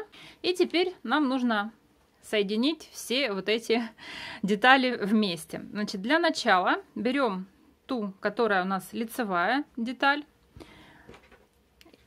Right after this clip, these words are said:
прикладываем молнию, получается вот так, да, лицом, где молния, лицом к ткани.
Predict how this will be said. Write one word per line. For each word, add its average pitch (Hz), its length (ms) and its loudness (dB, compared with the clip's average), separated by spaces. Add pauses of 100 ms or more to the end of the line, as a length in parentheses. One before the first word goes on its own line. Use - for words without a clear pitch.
(120)
прикладываем 208 680 2
молнию, 247 680 0 (300)
получается 208 720 -2 (260)
вот 208 220 -6
так, 175 260 -2
да, 262 260 0
лицом, 202 520 -2
где 190 220 -2
молния, 190 560 0 (1200)
лицом 269 560 -2 (880)
к 233 320 -4 (640)
ткани. 175 500 -2